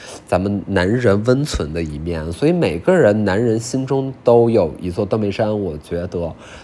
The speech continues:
从这个 logo 上来看呢，就是，就是事出有因吧。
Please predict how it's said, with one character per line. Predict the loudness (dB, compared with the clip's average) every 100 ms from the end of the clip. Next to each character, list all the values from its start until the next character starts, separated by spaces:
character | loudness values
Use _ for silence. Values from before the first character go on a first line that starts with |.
| -8
从 | -2 0 0
这 | 0
个 | 2
logo | 4 4 6 4 4
上 | 0 -2 -2
来 | -4 -4
看 | -6 -6 -4 -2 -2 -4
呢， | -4 -6 -6
就 | -6 -6 -6
是， | -10 -12 -8 -6 -6 -8 -12 -18 -20 -20 -20 -18
就 | -4 -4
是 | -2
事 | -4 -4
出 | -2 0
有 | 0 0
因 | -2 -2 -2
吧。 | -2 -2 -2